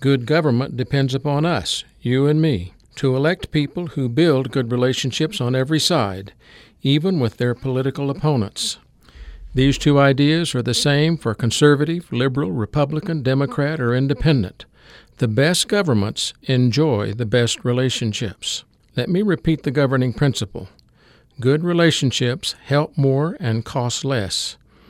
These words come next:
That is another way of saying that unhealthy relationships are harmful and expensive. The worse the relationship, the more harmful and expensive it becomes. Imagine the benefit to both Ukraine and Russia if instead of violent bullying,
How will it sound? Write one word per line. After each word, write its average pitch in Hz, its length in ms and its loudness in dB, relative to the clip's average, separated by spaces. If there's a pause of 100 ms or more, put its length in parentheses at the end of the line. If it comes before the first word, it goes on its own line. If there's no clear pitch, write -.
(200)
That 127 220 -4
is 120 100 -2
another 156 380 2
way 135 240 4
of 139 120 0
saying 120 440 0
that 117 160 -4
unhealthy 123 580 -2
relationships 110 720 -4
are 110 120 0
harmful 151 560 0 (280)
and 123 200 0
expensive. 117 720 -2 (200)
The 113 120 -2
worse 120 320 0
the 127 100 -2
relationship, 135 720 2 (320)
the 139 80 0
more 117 240 4
harmful 139 500 0
and 117 140 -2
expensive 127 560 -2
it 131 140 -4
becomes. 113 720 -4 (600)
Imagine 156 600 4
the 220 100 6
benefit 127 680 2
to 143 100 0
both 123 320 0
Ukraine 151 640 2
and 135 260 -2
Russia 110 440 -2 (600)
if 127 180 0
instead 143 540 2
of 113 120 0
violent 135 600 0
bullying, 120 560 0